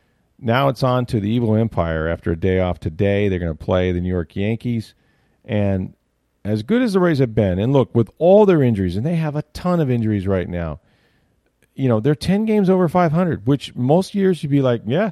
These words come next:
I'll take it." That's pretty damn good. And you know what? It is. Uh, they've done it with just the, the slightest bit of offense. They did win five to nothing, you know, on Sunday, but, um, you know, for the most part, they've been challenged, to say the very least, scoring runs.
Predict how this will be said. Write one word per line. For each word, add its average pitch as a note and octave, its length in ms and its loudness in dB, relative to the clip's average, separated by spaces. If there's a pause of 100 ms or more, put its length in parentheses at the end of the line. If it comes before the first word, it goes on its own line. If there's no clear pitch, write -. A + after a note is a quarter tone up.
(220)
I'll C#3+ 140 -2
take E3 220 2
it." - 140 -6 (260)
That's B2 140 -4
pretty E3+ 220 0
damn D3+ 240 4
good. C#3 360 0 (400)
And B2 140 2
you B2+ 60 2
know C3+ 100 4
what? D3 220 2
It A2+ 140 -4
is. A#2 400 -2 (520)
Uh, G2 300 0
they've A2 220 2
done C3 220 2
it C3+ 80 0
with G#2+ 180 0
just A2 280 -4
the, F2 540 -2
the F2+ 120 -8
slightest A2+ 760 -2
bit G2 120 2
of F2 100 0
offense. G2 720 -2 (420)
They G#2 80 -2
did B2+ 100 2
win A2+ 220 0
five G#2 320 0
to F#2 80 -8
nothing, E2+ 600 -4 (100)
you F2+ 120 -6
know, E2 140 -4
on D#2+ 180 -6
Sunday, G#2 400 -4
but, E2+ 340 -2 (460)
um, E2 540 -4 (340)
you G#2+ 80 -4
know, F2+ 80 0
for G#2+ 140 -2
the F#2 80 -2
most A#2 280 2
part, F2 240 0
they've F#2 220 -2
been E2+ 320 -4 (200)
challenged, F2+ 640 -6
to F#2 80 -10
say F#2 200 -4
the E2+ 80 -2
very E2+ 200 -2
least, F#2 280 -6
scoring E2+ 340 -6
runs. F2 460 -4